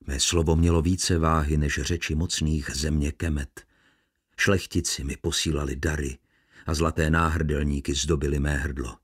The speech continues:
Měl jsem vše, co si jen člověk může přát, ale žádal jsem víc, než může člověk obdržet.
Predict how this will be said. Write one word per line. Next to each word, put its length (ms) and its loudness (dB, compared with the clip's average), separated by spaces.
Měl 160 2
jsem 240 2
vše, 240 0
co 200 -2
si 160 -2
jen 200 2
člověk 480 0
může 340 2
přát, 540 -4
ale 180 -2
žádal 360 -2
jsem 280 0
víc, 580 -4
než 220 0
může 300 -2
člověk 440 -4
obdržet. 720 -8